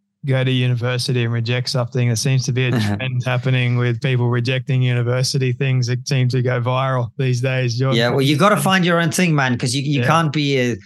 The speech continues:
Speaker 2: a, a f-, a th-, fifth best someone else. Like, you gotta find your own, uh, way of doing it.
Speaker 1: Oh,
Speaker 2: Um,
Speaker 1: kid. Yeah. I
Speaker 2: so
Speaker 1: mean,
Speaker 2: do I.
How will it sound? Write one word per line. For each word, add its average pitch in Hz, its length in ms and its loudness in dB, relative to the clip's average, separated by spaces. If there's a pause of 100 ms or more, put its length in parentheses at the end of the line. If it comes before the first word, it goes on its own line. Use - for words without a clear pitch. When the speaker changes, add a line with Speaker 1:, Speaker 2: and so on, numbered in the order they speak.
(120)
Speaker 2:
a, 127 160 -2
a 127 160 0
f-, - 180 -6
a 135 140 -4
th-, - 160 -8 (320)
fifth 139 260 2
best 120 300 2
someone 117 260 0
else. 101 320 -2
Like, 104 180 -4
you 117 140 -2
gotta 127 220 0
find 123 280 -2
your 117 160 0
own, 107 340 -2 (360)
uh, 107 180 0
way 104 180 2
of 98 120 -4
doing 98 280 0
it. 90 160 -6 (340)
Speaker 1:
Oh, 107 380 2
Speaker 2:
Um, 101 160 -2
Speaker 1:
kid. 127 180 2 (960)
Yeah. 113 400 0 (320)
I 165 60 6
Speaker 2:
so 143 120 8
Speaker 1:
mean, 165 80 10
Speaker 2:
do 147 140 6
I. 95 180 0